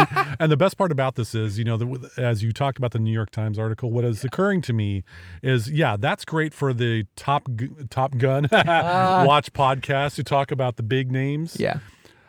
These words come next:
Speaker 2: The Bellingham podcast, talking about the watch fam. Here's, here's some shouts out. S-, shouts out.
Speaker 1: Shouts out?
Speaker 2: Sh-, shout outs
Speaker 1: Shouts outs?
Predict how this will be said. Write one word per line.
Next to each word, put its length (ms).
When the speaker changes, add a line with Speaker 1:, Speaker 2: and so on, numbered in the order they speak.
Speaker 2:
The 80
Bellingham 460
podcast, 720
talking 280
about 160
the 60
watch 340
fam. 400
Here's, 300
here's 240
some 120
shouts 460
out. 440
S-, 160
shouts 400
out. 200
Speaker 1:
Shouts 220
out? 240
Speaker 2:
Sh-, 60
shout 260
outs 300
Speaker 1:
Shouts 320
outs? 360